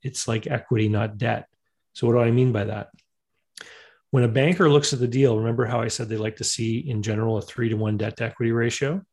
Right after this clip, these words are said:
They want to see the buyer have money in the deal that is not going to demand cash.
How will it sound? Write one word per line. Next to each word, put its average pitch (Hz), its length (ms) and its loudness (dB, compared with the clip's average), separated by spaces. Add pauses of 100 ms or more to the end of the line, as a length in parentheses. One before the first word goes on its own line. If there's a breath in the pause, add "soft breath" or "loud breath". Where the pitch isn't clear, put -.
(800 soft breath)
They 139 200 4
want 175 240 6
to 160 80 4
see 139 800 -2
the 117 140 -4
buyer 120 500 2
have 110 260 -2
money 117 420 0
in 110 140 -2
the 107 140 -6
deal 117 560 0 (320 soft breath)
that 120 180 -2
is 110 160 -4
not 120 320 0
going 131 160 2
to 120 60 0
demand 113 800 -4
cash. 104 720 -4